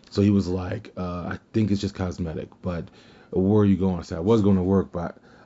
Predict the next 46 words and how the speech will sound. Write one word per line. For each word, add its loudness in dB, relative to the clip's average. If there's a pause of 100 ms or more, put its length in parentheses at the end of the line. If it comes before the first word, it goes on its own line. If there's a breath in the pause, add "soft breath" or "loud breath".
I -20
kinda 0
wanna 2
go -4
home 4
now, 2
but, -4 (500 loud breath)
like, -4
I'm -10
house 0
sitting 4
in 0
the -4
city." -4 (600 soft breath)
I -2
said, -6
I, 0
it 0
took 0
me 2
an -2
hour 0
to -2
get -4
this -2
far. -6
I'm -8
five 2
minutes 4
from -10
work. -10 (340 loud breath)
I -4
don't 4
know 4
what -2
to -12
do. -8 (520 loud breath)
He -12
said, -6
"Honestly, -2
I -6
hate -6
to -18
tell 2
you 6
this. 2